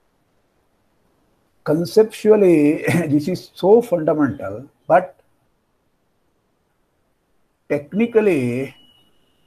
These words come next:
everything can be transferred to linear algebra by picking up any point as your origin. So that is the advantage.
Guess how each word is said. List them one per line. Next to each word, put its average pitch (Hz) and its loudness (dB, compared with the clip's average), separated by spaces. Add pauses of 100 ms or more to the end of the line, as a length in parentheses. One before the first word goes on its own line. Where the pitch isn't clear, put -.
everything 196 -2
can 202 -2
be 196 -6 (120)
transferred 170 -2
to 139 -4 (840)
linear 190 2
algebra 123 2
by 208 0 (140)
picking 240 -2
up 220 -2 (240)
any 196 -2
point 240 0
as 190 2
your 185 -6
origin. - -8 (1600)
So 170 -12
that 165 -6
is 220 -10
the 220 0
advantage. 160 -6